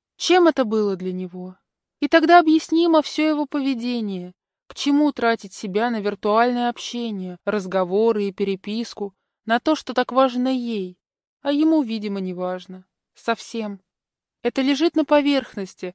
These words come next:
и только такая неопытная дура, как она, могла принять все, что было между ними, за отношения. «Маша, ты со мной? О чем задумалась?» «Конечно, с тобой, все в порядке. Просто подумала, насколько удобно будет Авнеру и Рае».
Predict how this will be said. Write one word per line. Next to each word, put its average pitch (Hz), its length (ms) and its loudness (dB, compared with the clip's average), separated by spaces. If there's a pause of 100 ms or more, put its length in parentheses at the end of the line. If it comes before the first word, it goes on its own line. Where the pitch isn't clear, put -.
(160)
и 208 100 -4
только 247 260 0
такая 254 360 2
неопытная 233 640 0
дура, 226 340 -2
как 196 220 -6
она, 202 280 0
могла 202 320 0
принять 233 480 -2
все, - 320 -4
что - 220 -4
было 233 300 -2
между 214 380 -4
ними, 226 520 0
за 196 240 -2
отношения. 190 920 -8 (880)
«Маша, 262 360 2
ты 262 160 -2
со 262 160 0
мной? 311 340 2 (160)
О 247 120 0
чем 349 240 4
задумалась?» 269 720 2 (800)
«Конечно, 381 480 -2
с - 60 -12
тобой, 240 360 -2
все - 160 -8
в - 60 -14
порядке. 254 580 -2 (220)
Просто 320 280 -2
подумала, 285 540 2
насколько 233 520 -4
удобно 247 440 -4
будет 214 300 -6
Авнеру 226 460 -2
и 226 40 0
Рае». 208 500 -6